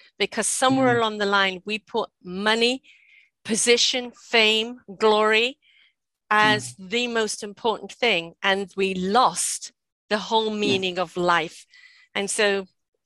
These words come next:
Speaker 1: that kindness to yourself first
Speaker 2: Yes.
Speaker 1: will
Speaker 2: Yes.
Speaker 1: exude kindness out to other. And I think then people are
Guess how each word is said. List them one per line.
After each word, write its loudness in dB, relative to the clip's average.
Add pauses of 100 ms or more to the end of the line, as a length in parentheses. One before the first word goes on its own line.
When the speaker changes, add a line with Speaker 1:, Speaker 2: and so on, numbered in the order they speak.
(440)
Speaker 1:
that 0
kindness -2 (100)
to -10
yourself -2 (300)
first -2
Speaker 2:
Yes. 0 (380)
Speaker 1:
will 2
Speaker 2:
Yes. 2
Speaker 1:
exude -2
kindness -2
out -6
to -6
other. 0
And -2
I 0
think -2
then -4
people -4
are -4